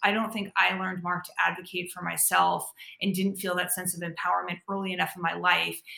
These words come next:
even though I've had very positive, my mother included, very positive female role models. And so if that's one drum that I can beat,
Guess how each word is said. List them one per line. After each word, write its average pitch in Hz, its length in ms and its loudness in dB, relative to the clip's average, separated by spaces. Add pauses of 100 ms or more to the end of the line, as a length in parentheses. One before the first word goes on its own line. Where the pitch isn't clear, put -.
(200)
even 233 300 6
though 190 200 2
I've 190 200 8
had 180 240 0
very 185 240 0
positive, 180 440 0
my 175 140 -2
mother 180 300 0
included, 175 520 -4
very 185 300 0
positive 170 540 -2 (360)
female 185 320 2
role 190 240 0
models. 175 540 -6
And 180 160 -2
so 185 140 2 (120)
if 175 120 -4
that's 196 320 2
one 208 400 2
drum 190 440 2
that - 160 -10
I 185 140 2
can 180 180 -8
beat, 175 340 -8